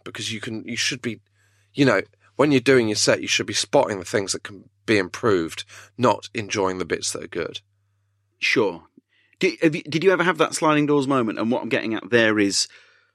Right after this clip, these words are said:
Speaker 2: and one thing I wanted to talk about was you were a journalist before comedy. Was, was there, has there been that moment in your life where you realised that, that that was maybe a moment that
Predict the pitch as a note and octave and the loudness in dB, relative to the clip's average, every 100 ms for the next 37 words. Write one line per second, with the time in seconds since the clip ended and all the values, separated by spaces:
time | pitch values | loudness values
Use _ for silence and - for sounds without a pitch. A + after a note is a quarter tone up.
0 | _ - G#2+ A2 G#2 A#2 - - F#2+ - | _ -8 -6 -2 0 0 -2 -6 -6 -6
1 | G2 A2+ G#2 - - - - C3 B2 G#2+ | -6 -2 -2 -2 -4 -14 -6 0 2 4
2 | C3+ B2 A#2 - - G2 A2 G#2 G#2 - | 4 4 2 -2 -8 -6 -2 -2 -2 -8
3 | _ - A#2 G#2+ F#2+ G#2 G#2 G2+ B2 G#2 | _ -10 -4 -4 -2 -2 -2 0 0 2
4 | A#2 A2 G#2+ - - _ B2+ B2 C#3 C3 | 4 6 6 2 -6 _ -2 2 4 4
5 | A#2+ B2 A#2 A2 A2+ A2+ A2 - G2+ G2 | 4 4 4 2 2 2 2 0 -2 0
6 | G#2 G#2 F#2+ F#2 - G2+ - - G2 - | 0 0 0 -4 -6 -6 -8 -6 -6 0
7 | A#2+ G#2+ G2+ G2 F#2 F2+ - F2 | 2 2 2 0 -2 -6 -8 -10